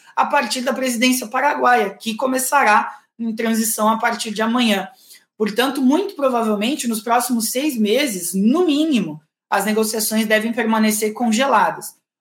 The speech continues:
O que nós podemos ter de alteração é, é eventualmente, uma, uma mudança quando da chegada do Uruguai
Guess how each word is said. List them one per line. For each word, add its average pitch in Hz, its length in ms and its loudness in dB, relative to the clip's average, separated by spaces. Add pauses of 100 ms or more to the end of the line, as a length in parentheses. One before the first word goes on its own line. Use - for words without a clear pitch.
O 190 80 -6
que 214 120 -4
nós 214 180 2
podemos 262 460 0
ter 320 280 0
de 240 100 0
alteração 240 720 0 (340)
é, 190 600 2
é 320 60 2
eventualmente, 247 680 0
uma, 269 540 2
uma 208 180 0
mudança 220 560 0
quando 285 460 -2
da 233 100 0
chegada 196 460 0
do 190 120 -4
Uruguai 240 500 2